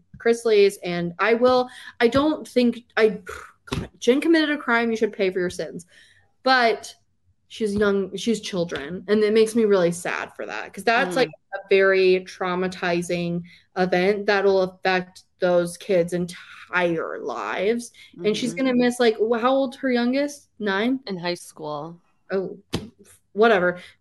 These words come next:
Speaker 1: He's gonna be in, like, a full-blown adult when she sees
Speaker 2: Yeah.
Speaker 1: him. Coach
Speaker 2: It's
Speaker 1: is
Speaker 2: really devastating. And,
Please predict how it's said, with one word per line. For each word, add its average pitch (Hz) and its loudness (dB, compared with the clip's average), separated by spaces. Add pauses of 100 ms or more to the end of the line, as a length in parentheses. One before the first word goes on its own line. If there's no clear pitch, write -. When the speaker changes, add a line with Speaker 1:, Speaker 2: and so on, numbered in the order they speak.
Speaker 1:
He's 269 2
gonna 294 4
be 262 2 (480)
in, 254 0
like, 247 2
a 262 4
full-blown 262 2
adult 240 2
when 214 2
she 226 -4
sees 247 0
Speaker 2:
Yeah. 175 2
Speaker 1:
him. 185 -14 (840)
Coach 254 2
Speaker 2:
It's 311 -2
Speaker 1:
is 285 -6
Speaker 2:
really 294 2
devastating. 180 -2
And, 196 -2